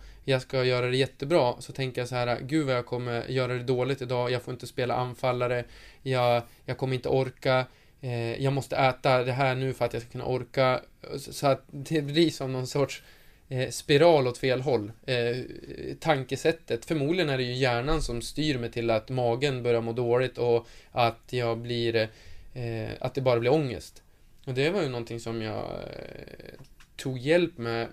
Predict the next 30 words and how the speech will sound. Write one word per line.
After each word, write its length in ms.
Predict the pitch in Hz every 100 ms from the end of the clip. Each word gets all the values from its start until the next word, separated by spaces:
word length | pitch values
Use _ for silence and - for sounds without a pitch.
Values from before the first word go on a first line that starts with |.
| - - - - - - -
eh, 400 | - 117 113 113 113 -
på 100 | 135
försäsongen 560 | 135 123 135 165 131
efter 320 | 147 - 127
med, 300 | 113 117 113 110 -
med 260 | 120 120
en 100 | 117
idrottspsykolog. 640 | 117 117 113 - 135 143 107
Jag, 180 | 120 120 127
jag 120 | 131
träffade 260 | 127 - 156
ju 60 |
en 60 | 131
kille 260 | 107 -
där 240 | 113 110 123 -
fem, 200 | 135 117
sex 200 | 123 -
gånger 200 | 123 117
som 160 | 117
fick 180 | 117 123
mig 80 | 131
att 60 | 120
tänka 240 | 117 123
lite 220 | 135 123
annorlunda 320 | 120 120 120
och 60 | 120
som 220 | 127 123
faktiskt 340 | 120 120 120 131
hjälpte 320 | 123 - 135
mig. 140 | 123